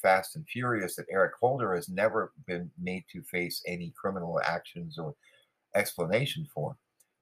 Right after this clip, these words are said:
for whatever reason. And, uh, that is something that, that is, uh, in need of review, because a lot of these loose weapons, millions of them that have been, uh, you know, supposedly trafficked across the Mexican border, seem to always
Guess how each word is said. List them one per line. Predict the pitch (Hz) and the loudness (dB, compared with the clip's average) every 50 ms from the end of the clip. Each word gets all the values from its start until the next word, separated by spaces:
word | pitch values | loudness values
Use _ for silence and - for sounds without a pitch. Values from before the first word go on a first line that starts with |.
| _ _ | _ _
for | - - 82 | -8 -6 -2
whatever | 76 78 92 95 90 80 73 73 73 71 | 2 6 8 8 8 8 6 4 0 0
reason. | 71 71 71 - - - - - _ _ _ _ _ _ _ _ _ _ _ - | -2 -4 -6 -6 -8 -12 -12 -14 _ _ _ _ _ _ _ _ _ _ _ 2
And, | - 85 85 82 82 82 80 | 4 6 6 6 4 4 6
uh, | 90 82 80 78 80 | 8 8 8 8 8
that | 95 110 143 | 8 6 6
is | 151 - - | 6 4 0
something | - 82 80 - - - | -2 -4 -4 -6 -8 -6
that, | 147 - - - _ _ _ | -4 -4 -6 -6 _ _ _
that | - 73 71 73 | 0 0 0 0
is, | 71 - - - - - - | -4 -6 -8 -4 -2 -2 0
uh, | 76 71 65 - - | 0 -2 -4 -6 -6
in | - 82 80 | -6 -4 -4
need | 78 78 78 | -4 -4 -4
of | 78 73 71 | -4 -4 -4
review, | 76 73 71 76 85 82 78 73 71 | -6 -6 -4 -2 -2 0 0 -2 -2
because | - 85 - - 90 78 | -6 -6 -4 -2 -2 -2
a | 78 | -2
lot | 76 76 80 80 92 107 123 131 131 | -2 0 4 8 8 10 10 8 8
of | 127 117 110 | 6 4 0
these | 117 117 107 - - 104 113 | -4 -4 -6 -6 -6 -4 -4
loose | 123 123 120 - | -4 -4 0 6
weapons, | 107 110 107 107 - 104 95 90 - - 90 85 92 | 8 8 8 8 6 0 -4 -4 -8 -12 -12 -10 -8
millions | 98 107 120 151 180 196 208 170 120 101 - - - | -4 0 2 2 4 4 2 2 2 0 0 -2 -4
of | 82 78 - | -4 -6 -4
them | 73 78 78 - _ _ _ _ _ _ _ _ - | -6 -10 -10 -12 _ _ _ _ _ _ _ _ -8
that | 85 82 92 90 90 87 | 2 6 8 8 8 6
have | 90 82 78 | 4 2 2
been, | 80 87 82 80 80 | 0 -2 -2 0 0
uh, | 80 78 78 76 76 76 76 78 73 - - | 0 2 2 0 -2 -2 -4 -6 -6 -8 -8
you | 85 78 | -6 -4
know, | 78 80 - - | -4 -4 -6 -10
supposedly | - - - - - 123 123 117 117 107 98 95 92 | -16 -14 -10 -4 -2 0 0 0 -2 -2 -4 -4 0
trafficked | - - 107 104 104 104 - 101 - - | 6 10 10 10 10 8 4 -4 -8 -8
across | - - 107 98 95 - | 0 4 6 6 6 6
the | - 90 | 2 2
Mexican | 85 90 90 - 87 - 85 82 | 2 2 2 0 -6 -8 -8 -8
border, | 78 85 101 113 - 98 90 - - - - - _ _ _ _ - | -2 2 4 4 4 4 2 0 -2 -12 -20 -20 _ _ _ _ -10
seem | - - 185 226 | -4 -4 2 6
to | 226 269 | 8 8
always | - 170 226 262 294 311 294 | 10 12 10 10 10 6 0